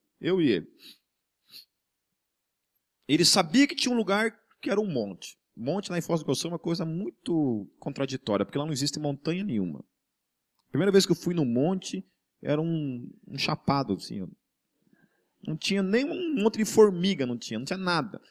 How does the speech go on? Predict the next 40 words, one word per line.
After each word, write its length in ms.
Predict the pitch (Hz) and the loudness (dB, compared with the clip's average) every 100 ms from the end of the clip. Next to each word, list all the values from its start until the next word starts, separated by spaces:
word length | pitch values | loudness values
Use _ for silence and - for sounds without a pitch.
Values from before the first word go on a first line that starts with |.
| _ | _
Falei, 160 | - 185 | 0 2
"Mas, 220 | 208 196 | 2 -2
ué, 180 | 208 214 | -4 -4
mas 160 | 208 | -4
não 80 | 185 | -4
era 100 | 214 | -2
um 60 | 175 | -2
monte?" 560 | 139 185 196 127 - | 4 6 8 4 0
Era, 220 | 151 165 151 | -2 0 0
eu 60 | |
achei 200 | 180 - | 0 -2
que 80 | - | -4
fosse 260 | - - - | -4 -4 -4
um 160 | 392 | -6
monte 440 | 285 147 220 202 139 | -2 2 2 0 -2
mesmo, 220 | 101 107 | -2 -2
mas 80 | 190 | -6
não 100 | 226 | -6
era 140 | 359 | -6
monte, 420 | 123 90 87 - | -6 -8 -10 -12
né? 140 | 113 110 _ _ - | -12 -12 _ _ -10
Mas 220 | 120 147 | -6 -2
é 160 | 170 | -2
o 80 | 208 | -2
que 60 | - | -2
se 100 | - | -2
tornou, 500 | - 214 151 143 143 | 0 0 2 0 0
e 80 | 208 | -2
amém. 400 | 185 110 85 - - - - - | -2 -4 -6 -10 -16 -16 -18 -4
E 80 | |
a 40 | 117 | -2
gente 180 | 127 165 | 0 2
foi 140 | 185 | 2
pro 100 | 254 | 4
monte 380 | 226 180 165 175 | 6 6 6 6
orar. 340 | 147 85 67 - _ _ _ _ _ _ _ _ _ _ | 6 4 0 -12 _ _ _ _ _ _ _ _ _ _
Eu 200 | 101 135 | 0 4
e 40 | 165 | 6
o 60 | |
Edivaldo. 520 | 175 156 113 98 82 | 6 4 2 0 -2